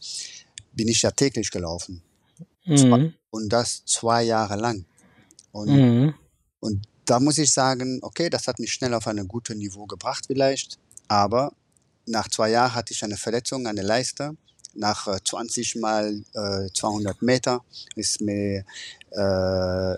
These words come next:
Speaker 1: irgendwie wie eine Sehne rausgesprungen aus dem Becken. Ich kann es nicht mal sagen, wie ist das heißt in Deutsch. Aber danach vier Wochen Pause, verpflichtet,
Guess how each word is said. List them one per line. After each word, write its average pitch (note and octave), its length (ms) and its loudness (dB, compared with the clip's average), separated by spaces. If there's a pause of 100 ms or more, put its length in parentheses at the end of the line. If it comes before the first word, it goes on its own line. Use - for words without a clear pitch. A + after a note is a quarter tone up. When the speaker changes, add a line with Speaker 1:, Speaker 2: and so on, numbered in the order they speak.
Speaker 1:
irgendwie A2+ 480 -2
wie A#2 120 2
eine G2+ 180 0
Sehne G#2 520 2
rausgesprungen - 1000 -2
aus A2 220 -4
dem G#2 480 -4
Becken. C3 460 2 (160)
Ich - 160 -8
kann A2 160 0
es G2 160 -10
nicht - 160 -8
mal G2 140 -4
sagen, B2+ 380 -2
wie A#2+ 240 -4
ist A2 160 -6
das G#2+ 140 -8
heißt A2 220 -8
in B2 80 -14
Deutsch. B2 340 -8 (300)
Aber A2 400 2 (580)
danach B2 400 2
vier C#3 260 -2
Wochen C3 280 -2
Pause, C3+ 420 0 (420)
verpflichtet, - 680 -4